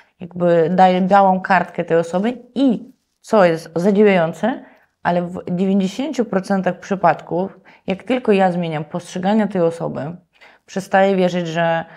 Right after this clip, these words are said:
to jest osoba, która cały czas popełnia błędy, cały czas się spóźnia, e, a tylko jakby dostrzegam w niej jakby coś dobrego,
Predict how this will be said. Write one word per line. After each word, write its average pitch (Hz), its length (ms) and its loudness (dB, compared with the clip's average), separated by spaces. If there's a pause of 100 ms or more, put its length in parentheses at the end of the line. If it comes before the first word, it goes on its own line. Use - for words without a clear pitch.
(340)
to 180 80 -4
jest 170 200 -2
osoba, 175 320 -4
która 175 260 -2
cały 208 240 4
czas 208 200 -2
popełnia 185 400 -2
błędy, 160 500 -4 (300)
cały 208 260 2
czas 202 220 -2
się 202 160 -6
spóźnia, 160 720 -6 (400)
e, 156 380 -2
a - 60 -8
tylko 196 340 -2
jakby 185 300 0
dostrzegam 196 540 0
w 190 40 0
niej 175 460 -4 (340)
jakby 160 240 -4
coś 170 240 -8
dobrego, 160 540 -6